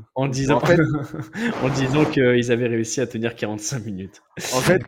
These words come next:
Speaker 2: le, en fait, l'objectif, c'était à quelle minute, euh, l'équipe allait se prendre un but. C'est pas aller essayer
Speaker 1: Ouais.
Speaker 2: de chercher un nul ou une victoire.
Speaker 1: Bon, après,
Speaker 2: <laughs>
Speaker 1: après, je pense qu'on, on a quand même plus de chances de voir Dylan un jour champion, euh,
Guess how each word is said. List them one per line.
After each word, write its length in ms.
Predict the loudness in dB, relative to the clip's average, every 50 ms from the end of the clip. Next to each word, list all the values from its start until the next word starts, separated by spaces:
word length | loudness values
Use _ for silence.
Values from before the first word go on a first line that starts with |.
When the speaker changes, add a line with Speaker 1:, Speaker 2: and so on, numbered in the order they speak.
| _ -10
Speaker 2:
le, 220 | -6 -4 -4 -4 _ -2
en 80 | -2
fait, 220 | 0 0 -2 -2 -4
l'objectif, 460 | -6 -6 -6 -10 -10 -8 -8 -8 -8
c'était 460 | -6 -8 -10 -8 -4 -4 -4 -4 -6 _ _ _ _ _ _ _ _ -18
à 100 | -18 -16
quelle 200 | _ -12 -12 -10
minute, 440 | -8 -10 -8 -8 -8 -10 _ _ _ _ _ _ -8
euh, 400 | -6 -4 -2 0 0 0 -2 -2
l'équipe 360 | -6 -8 -12 -10 -12 -10 -10 -10
allait 140 | -12 -12
se 100 | -14 -18
prendre 240 | -14 -14 -12 -10 -10
un 100 | -10 -10
but. 200 | -10 -10 -14 -14 _
C'est 120 | -14 -14
pas 180 | -10 -8 -8 -8
aller 200 | -6 -6 -6 -6 -4
essayer 360 | -2 -2 0 0 0 -2 -2
Speaker 1:
Ouais. 40 | -4
Speaker 2:
de 60 | -4
chercher 360 | -8 -6 -8 -10 -8 -2 -2 0
un 140 | 0 0
nul 300 | -2 -2 -2 0 0 0
ou 60 | -2 -4
une 160 | -6 -8 -8
victoire. 500 | -10 -12 -12 -14 -18 -12 -12 -12 -12 -12 _ -20 _
Speaker 1:
Bon, 120 | -2 2 2
après, 360 | 2 2 2 -2 -4 -2 -4
Speaker 2:
<laughs> 40 | -4
Speaker 1:
après, 220 | -6 -2 -2 -2
je 100 | -2 -2
pense 220 | -6 -6 -6 -6 -8
qu'on, 360 | -10 -10 -8 -6 -6 -8 -8
on 120 | -8 -8 -8
a 80 | -8
quand 120 | -6 -4 -4
même 160 | -4 -4 -6
plus 220 | -8 -10 -10 -8
de 100 | -8 -8
chances 240 | -6 -6 -6 -6 -6
de 100 | -6 -6
voir 220 | -4 -4 -4 -6
Dylan 300 | -6 -6 -6 -4 -4 -4 -4
un 80 | -6
jour 200 | -6 -8 -8 -8
champion, 520 | -8 -8 -8 -8 -8 -8 -8 -6 -4 -4 -4
euh, 60 | -6